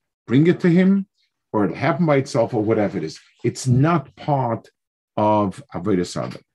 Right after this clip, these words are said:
That's the point that he's making over here. Um, very Goyendik, uh, approach.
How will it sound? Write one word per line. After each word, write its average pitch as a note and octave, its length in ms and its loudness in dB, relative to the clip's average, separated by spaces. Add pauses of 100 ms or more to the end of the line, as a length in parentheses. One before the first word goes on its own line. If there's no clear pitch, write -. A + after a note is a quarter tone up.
(180)
That's G3+ 200 -4
the C3+ 80 -10
point A2+ 220 -2
that G2+ 60 -2
he's F#2 120 -6
making D2+ 260 -8
over - 120 -12
here. D2 140 -12 (680)
Um, G2 300 0
very C3+ 360 2
Goyendik, G#2+ 640 0
uh, F2+ 300 -2 (260)
approach. A2+ 560 -8